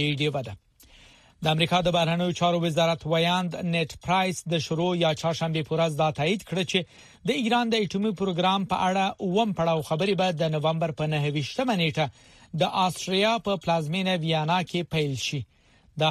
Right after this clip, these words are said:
خبرې به د ایران او د تړون د پاتې اصلي شریکانو ترمنځ وي او امریکا به په غیر مستقیمه توګه پکې ګډون کوي او مالي به د امریکا پلاوي مشري کوي. پرایس وویل، موږ په ښکاره وویل، خبرې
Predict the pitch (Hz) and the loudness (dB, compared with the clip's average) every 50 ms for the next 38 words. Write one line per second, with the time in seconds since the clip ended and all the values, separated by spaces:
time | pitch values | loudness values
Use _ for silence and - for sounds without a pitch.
0 | 143 - 165 160 180 180 175 180 175 151 196 214 180 165 165 175 185 202 214 240 | 2 0 0 2 2 2 2 2 2 2 0 0 0 2 2 2 2 2 0 0
1 | 202 185 175 147 139 - 165 170 185 202 202 190 170 - 185 196 - 208 202 180 | 0 0 0 0 -2 0 0 0 0 0 0 0 0 0 -2 -2 -2 0 -2 -2
2 | 156 - - 233 214 - - 165 160 156 - 156 160 160 156 143 - 151 147 151 | -2 -4 -4 -4 -4 -2 -2 -2 -2 -2 -2 -2 -2 -2 -2 -2 -4 -2 -2 -2
3 | 151 147 135 131 139 147 127 - _ _ _ - - - - 156 156 160 160 160 | -2 -2 -2 -2 -4 -4 -6 -6 _ _ _ -20 -10 -2 0 2 4 4 2 2
4 | 156 156 156 - 165 175 175 175 170 147 - 160 147 139 170 202 214 226 208 202 | 0 -2 -2 2 2 2 2 2 0 0 -2 -2 -2 0 0 0 2 2 0 -2
5 | 185 - 196 - - 202 202 190 - 190 202 190 202 180 165 190 165 - 214 208 | -2 -2 -4 -6 -4 -4 -4 -2 -2 -2 0 0 0 -2 -2 -4 -4 -2 -2 -2
6 | 160 170 165 151 151 156 151 135 - 143 143 143 147 123 - _ _ - - _ | 0 0 0 0 0 -2 -2 -2 -2 -2 -2 -2 -2 -4 -6 _ _ -20 -20 _
7 | - - 160 160 156 151 151 151 160 175 160 170 160 160 165 160 - - 160 151 | -4 0 0 2 2 2 2 2 0 0 0 0 2 2 0 0 0 0 -2 -2
8 | 151 - 175 190 - - 156 156 156 156 151 160 160 165 175 143 - - 175 160 | -2 0 -2 -2 -2 0 0 0 2 2 0 -2 -2 -2 -4 -4 -4 -4 -4 -4
9 | - - 151 143 139 120 - _ _ _ _ - - - _ _ _ - 151 160 | -2 -2 -4 -4 -4 -6 -8 _ _ _ _ -20 -20 -20 _ _ _ 0 2 2
10 | 170 165 - - 175 180 175 185 180 180 156 - _ _ _ _ _ - 175 165 | 2 2 2 2 0 2 4 4 2 2 0 -4 _ _ _ _ _ -6 -2 0
11 | 175 175 180 196 208 202 180 151 - 180 175 - - - 180 175 175 180 196 196 | 0 2 2 2 0 0 -2 -2 -2 -2 -2 -2 -2 0 2 4 4 4 2 2
12 | 214 233 226 214 214 214 220 220 - - - 185 170 208 208 214 | 2 2 2 2 2 2 0 -2 -2 -2 -2 0 2 2 0 0